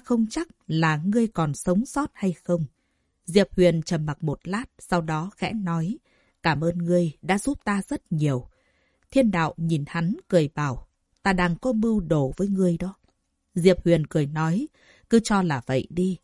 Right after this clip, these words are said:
nhưng mà ta vẫn muốn cảm ơn ngươi vì đã giúp đỡ ta rất nhiều. Có lẽ chúng ta sẽ trở thành kẻ thù trong tương lai, nhưng tại thời điểm này, ta xin chân thành cảm ơn ngươi đã giúp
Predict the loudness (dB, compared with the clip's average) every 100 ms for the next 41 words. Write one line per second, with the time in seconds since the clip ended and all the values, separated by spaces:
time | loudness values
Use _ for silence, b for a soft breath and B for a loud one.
0 | _ _ 2 2 4 2 2 0 -2 0
1 | -2 0 2 2 0 -2 -2 0 0 0
2 | 2 2 2 b b b 6 6 6 2
3 | -2 -2 -2 0 -2 -2 -4 -4 -6 -6
4 | -2 0 0 -2 -8 _ _ _ _ _
5 | -2 0 0 -2 -2 -4 2 0 2 -2
6 | -2 -2 -4 0 0 0 -2 -2 0 -2
7 | 0 2 2 2 -4 -2 0 0 0 -2
8 | -6 b b b 2 2 2 0 0 -2
9 | 0 0 -2 -4 -4 -4 -8 -20 -8 -2
10 | 0 2 2 2 0 0 -2 -4 -4 -4
11 | -4 -4 -4 -2 0 0 0 b b b
12 | 0 2 -2